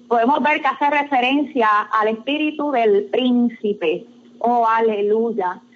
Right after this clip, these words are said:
Eh, podemos, eh, entender aquí que cu-,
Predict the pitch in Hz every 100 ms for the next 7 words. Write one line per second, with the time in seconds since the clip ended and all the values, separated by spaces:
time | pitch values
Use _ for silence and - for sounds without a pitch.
0 | - - - 240 233 240 254 247 254 370
1 | 330 - 277 262 247 247 254 247 247 269
2 | 294 262 208 226 - - - - - -
3 | _ - - 240 240 240